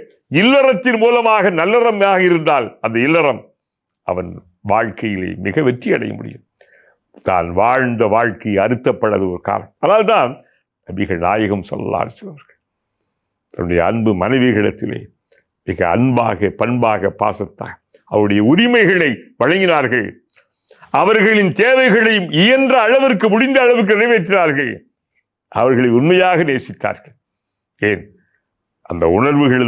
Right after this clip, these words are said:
தான் மிக உன்னதமான வாஷிருஹுன்ன பில் மாரூஃப். குர்ஆன் சொல்லும், அந்த மனைவிகளிடத்திலே நீங்கள் கண்ணியமான முறையிலே, மென்மையாக, இனிமையாக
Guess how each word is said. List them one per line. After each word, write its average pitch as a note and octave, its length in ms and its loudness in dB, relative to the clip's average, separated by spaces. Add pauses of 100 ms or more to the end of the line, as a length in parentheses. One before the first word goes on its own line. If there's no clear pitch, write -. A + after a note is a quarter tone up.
தான் G#2+ 160 0 (180)
மிக G2+ 180 -2
உன்னதமான A2 460 -2 (300)
வாஷிருஹுன்ன F#3+ 920 2
பில் E3 200 0
மாரூஃப். D3 360 2
குர்ஆன் C3+ 280 -2
சொல்லும், A2+ 200 -10 (600)
அந்த F2+ 200 -8
மனைவிகளிடத்திலே B2 720 0 (400)
நீங்கள் F#2+ 320 -2
கண்ணியமான D#3+ 560 2 (100)
முறையிலே, A#2 400 0 (440)
மென்மையாக, D#3 600 0 (220)
இனிமையாக G3 580 0